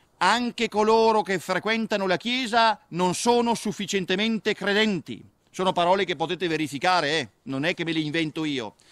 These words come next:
"Non tutti quelli che vanno in chiesa sono sufficientemente credenti." E forse di questo possiamo rendercene conto quando abbiamo letto recentemente,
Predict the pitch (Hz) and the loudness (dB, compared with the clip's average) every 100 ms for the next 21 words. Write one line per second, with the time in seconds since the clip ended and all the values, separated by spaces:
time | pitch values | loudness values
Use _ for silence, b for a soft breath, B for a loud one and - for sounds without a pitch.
0 | b b b 156 190 190 - 269 - 226 | b b b -2 0 0 0 0 0 -4
1 | 226 254 240 214 208 233 233 214 175 247 | 0 -2 0 0 4 4 2 -2 -2 -2
2 | 269 226 247 - 240 247 233 - 220 220 | -2 -2 -4 -2 -2 0 -2 -4 -6 -4
3 | 196 190 190 190 202 170 190 165 170 165 | -2 -2 -2 -2 -2 -4 -6 -4 -2 -2
4 | 139 113 95 - b b b b 160 220 | -2 -8 -14 -18 b b b b 0 2
5 | 233 - 214 214 180 202 214 208 175 196 | 2 2 2 2 0 0 0 -2 -4 0
6 | 180 175 208 196 - 180 151 196 214 180 | 2 2 0 -2 -2 -4 -2 -2 -2 -2
7 | 214 214 b b b - 202 220 208 208 | -2 -2 b b b 2 4 4 4 4
8 | 202 196 208 - 214 214 - 143 - 196 | 4 2 0 0 0 0 -2 -6 -4 -2
9 | 247 262 233 160 117 | 0 0 0 -2 -6